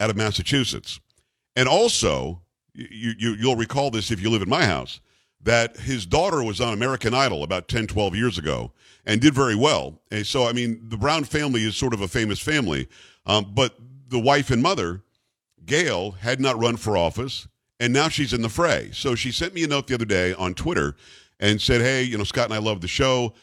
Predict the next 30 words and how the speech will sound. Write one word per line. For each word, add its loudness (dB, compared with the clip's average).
love -4
to -2
come 0
on 0
sometime." 0
And 0
I -2
said, -4
"You -2
know -2
what -4
the, -4
what -2
the -2
hell? 2
We've -2
got 2
a 0
space -2
on 2
Friday. 2
It's -6
a -6
packed -4
show -2
today." -4
But 6
we 4
made 4
room, 2